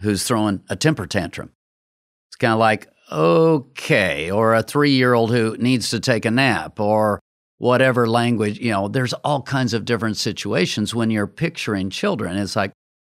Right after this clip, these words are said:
"Oh no, I can't just give them what they want. We can't just play touchy-feely with this child. We've got to bring some parenting to the situation."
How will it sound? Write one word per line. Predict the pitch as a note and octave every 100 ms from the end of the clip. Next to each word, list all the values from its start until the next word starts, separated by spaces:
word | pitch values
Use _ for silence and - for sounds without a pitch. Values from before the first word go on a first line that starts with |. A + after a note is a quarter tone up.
| _ _ C3
"Oh | D#3
no, | D#3+ E3 D#3 E2+
I | - B2
can't | A#2+ - B2 G#2+
just | F2 G#2+ G#2+ - F#2
give | G#2 G2
them | G#2 G2+
what | F#2+ F#2 -
they | F#2
want. | F#2+ E3 G2 -
We | G2+ G#2+
can't | - A2+ G2 F2+
just | G2+ F#2+ -
play | G#2 G2 - _ _ -
touchy-feely | B2 A2 - G2 - D3+ D#3+ G#2+ G#2+
with | F#2+ F#2
this | F#2 F#2
child. | - E3+ A#2+ F#2+
We've | G#2 F3 A2
got | - F#2 F#2
to | -
bring | B2 F#2 F2+ G2+
some | G2+ B2+ C3
parenting | - F2 E2 - F#2 E2+
to | F2+
the | E2 F2+
situation." | F#2+ - F2 C#2+ - G2